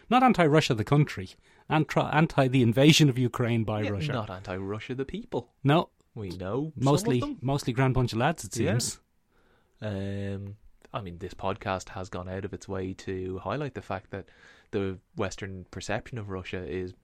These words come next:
Speaker 2: more down to propaganda from Hollywood than anything else.
Speaker 1: We bloody have. We did a whole episode
Speaker 2: Yeah,
Speaker 1: on
Speaker 2: see?
Speaker 1: it.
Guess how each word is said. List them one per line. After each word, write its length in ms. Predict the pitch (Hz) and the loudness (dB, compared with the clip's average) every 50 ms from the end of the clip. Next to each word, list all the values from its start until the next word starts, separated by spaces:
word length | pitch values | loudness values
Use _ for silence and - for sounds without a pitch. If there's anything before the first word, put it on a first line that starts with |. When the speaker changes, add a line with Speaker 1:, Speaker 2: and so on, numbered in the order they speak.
| _ - | _ -16
Speaker 2:
more 240 | - 113 104 101 98 | -12 -10 -8 -8 -8
down 220 | 90 95 98 95 | -8 -8 -8 -10
to 160 | 90 101 95 92 | -8 -10 -10 -10
propaganda 680 | - - 98 - - 90 92 98 98 98 95 95 - _ _ _ _ _ | -8 -8 -8 -8 -8 -10 -10 -10 -10 -10 -12 -12 -14 _ _ _ _ _
from 300 | - - 95 90 90 92 | -12 -12 -10 -10 -10 -8
Hollywood 400 | 101 101 113 139 139 120 104 101 | -4 -4 -2 -2 -2 -4 -4 -6
than 120 | 101 90 92 | -6 -8 -10
anything 300 | 92 95 92 - 101 120 | -8 -12 -12 -12 -10 -8
else. 160 | 160 226 220 - | -8 -8 -2 2
Speaker 1:
We 60 | 185 185 | 2 4
bloody 220 | 165 175 151 135 139 | 6 6 6 8 8
have. 160 | 185 220 190 | 8 8 6
We 60 | 175 | 4
did 120 | 151 156 147 | 2 4 4
a 40 | 151 | 6
whole 160 | 143 165 160 175 | 6 6 6 4
episode 380 | 208 - - 403 381 160 127 | 4 4 4 6 6 6 8
Speaker 2:
Yeah, 40 | 131 | 6
Speaker 1:
on 60 | 117 | 8
Speaker 2:
see? 140 | 107 196 294 | 10 10 8
Speaker 1:
it. 100 | 339 - | 8 4